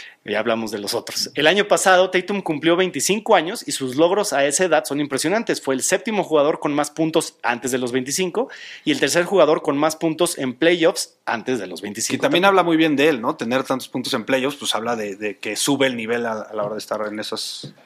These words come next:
Speaker 1: Sí,
Speaker 2: esas
Speaker 1: o,
Speaker 2: instancias,
Speaker 1: o,
Speaker 2: ¿no?
Speaker 1: o que, ajá, y que ha estado ahí
Speaker 2: Y
Speaker 1: y
Speaker 2: aparte
Speaker 1: entonces
Speaker 2: llega mucho.
Speaker 1: se codea ya con los que también se le han pasado en los playoffs y él está a la altura de ellos, ¿no?
Speaker 2: Bueno, Tate-, Tatum primero usaba Air Jordans,
Speaker 1: Ajá.
Speaker 2: ¿no? Y ahorita ya tiene su línea, me comentabas fuera del área.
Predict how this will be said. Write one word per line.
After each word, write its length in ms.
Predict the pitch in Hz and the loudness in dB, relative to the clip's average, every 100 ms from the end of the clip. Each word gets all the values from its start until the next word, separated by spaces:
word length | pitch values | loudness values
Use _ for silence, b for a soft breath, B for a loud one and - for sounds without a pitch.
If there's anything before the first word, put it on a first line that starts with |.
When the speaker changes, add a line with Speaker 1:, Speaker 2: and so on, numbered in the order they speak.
| B | B
Speaker 1:
Sí, 160 | - 240 | 2 4
Speaker 2:
esas 160 | 349 | 4
Speaker 1:
o, 40 | - | 2
Speaker 2:
instancias, 380 | 156 220 147 139 | 2 2 0 0
Speaker 1:
o, 40 | |
Speaker 2:
¿no? 40 | 135 | -2
Speaker 1:
o 80 | - | 0
que, 100 | 147 | 0
ajá, 340 | 143 196 120 | 4 4 2
y 80 | 127 | -4
que 140 | - | -2
ha 20 | 143 | 2
estado 300 | - 196 175 | 4 6 6
ahí 180 | 151 | 4
Speaker 2:
Y 40 | 135 | 2
Speaker 1:
y 40 | |
Speaker 2:
aparte 140 | 123 135 | 2 4
Speaker 1:
entonces 260 | 147 147 | 4 6
Speaker 2:
llega 160 | 147 147 | 6 6
mucho. 260 | 180 - | 2 0
Speaker 1:
se 240 | - 139 - | -2 -2 0
codea 380 | 127 123 143 147 | 0 2 4 4
ya 240 | 127 135 | 2 -2
con 380 | 151 156 170 127 | 0 0 0 -4
los 180 | 98 - | -6 -6
que 280 | 104 98 | -6 -6
también 460 | - 104 110 120 120 | -6 -6 -4 -4 -4
se 120 | 135 | -2
le 80 | 113 | -2
han 100 | 110 | -2
pasado 300 | 113 - 113 | -4 -4 -6
en 80 | 113 | -6
los 120 | 101 | -8
playoffs 500 | - 120 135 139 - - | -4 -2 -2 -4 -8 -10
y 140 | 110 | -10
él 260 | 107 107 110 | -10 -10 -12
está 200 | 113 117 | -6 -4
a 20 | |
la 80 | 107 | -4
altura 320 | 101 113 95 | -6 -8 -6
de 100 | 90 | -8
ellos, 200 | 95 - | -10 -10
¿no? 120 | 175 - | -10 -4
Speaker 2:
Bueno, 280 | - - | -2 0
Tate-, 360 | 285 208 - - | 2 0 0 -2
Tatum 320 | 208 220 233 | 0 2 0
primero 580 | - 156 170 185 214 - - | 0 2 4 6 4 0 -4
usaba 380 | - 151 156 147 | -2 2 2 0
Air 180 | 147 143 | 0 2
Jordans, 480 | 135 190 320 - | 2 2 0 -4
Speaker 1:
Ajá. 200 | 120 196 - | -4 -4 -2
Speaker 2:
¿no? 260 | 127 190 | 0 0
Y 80 | 139 | 2
ahorita 260 | 123 139 147 | 2 4 2
ya 120 | 143 | 2
tiene 140 | 147 | -2
su 120 | - | -4
línea, 200 | 131 143 | -2 0
me 120 | 156 120 | 0 -2
comentabas 440 | 113 104 127 117 | -8 -2 0 0
fuera 160 | 143 139 | 0 2
del 100 | 165 | 2
área. 300 | 156 156 | 4 2